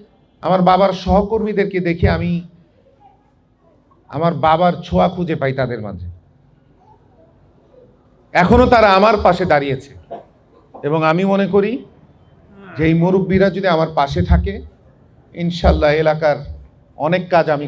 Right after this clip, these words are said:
করতে পারবো। তাই আমি আপনাদের কাছে আবারও আমি উদাত্ত আহ্বান জানাবো, আমাদের মনে যদি কোনো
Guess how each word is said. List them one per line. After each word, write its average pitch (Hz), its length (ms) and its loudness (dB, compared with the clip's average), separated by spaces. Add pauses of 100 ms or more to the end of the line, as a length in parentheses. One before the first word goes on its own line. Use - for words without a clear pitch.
করতে 135 240 -12
পারবো। 107 300 -10 (1040)
তাই 180 180 2 (100)
আমি 208 140 0 (1000)
আপনাদের 190 440 -2
কাছে 190 160 -2 (100)
আবারও 175 320 2 (1800)
আমি 156 200 2 (360)
উদাত্ত 220 300 2
আহ্বান 185 380 6 (100)
জানাবো, 135 280 -2 (2000)
আমাদের 175 320 2
মনে 180 300 4
যদি 180 240 0
কোনো 180 220 -2